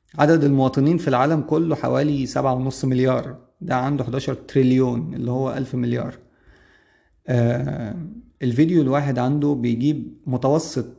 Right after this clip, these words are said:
لايكس مليون ستمية ألف على الفيديو الواحد في المتوسط، يعني ممكن تحسبها برضو، لو حسبتها هيطلع لك الرقم اللي احنا لسه قايلينه، اللي هو حوالي مليار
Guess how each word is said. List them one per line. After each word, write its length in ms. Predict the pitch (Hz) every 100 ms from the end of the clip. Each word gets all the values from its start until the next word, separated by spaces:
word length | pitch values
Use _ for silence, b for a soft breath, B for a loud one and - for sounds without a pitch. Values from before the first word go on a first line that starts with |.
| -
لايكس 600 | 127 147 185 185 - - _ _ 135
مليون 420 | 127 123 151 180
ستمية 400 | 175 - 139 147 139
ألف 380 | 117 - - _ _ _ _ _ -
على 140 | 127
الفيديو 340 | 127 120 143 135
الواحد 360 | 127 123 - - - _ _
في 80 | 147
المتوسط، 580 | 135 - 135 - 156 -
يعني 180 | -
ممكن 300 | 151 147 -
تحسبها 440 | - 123 - 156 139
برضو، 560 | 139 139 139 165 165 B B B -
لو 100 | 120
حسبتها 460 | 127 131 - 143
هيطلع 240 | 127 135 135
لك 200 | 127 127
الرقم 240 | 127 131
اللي 100 | 127
احنا 140 | 127
لسه 280 | 127 131 135
قايلينه، 360 | 131 127 143 165 - _ _ - _ _ _ _ _ 127
اللي 160 | 117
هو 220 | 120 123 120
حوالي 320 | 127 123 123
مليار 560 | 123 120 127 139 -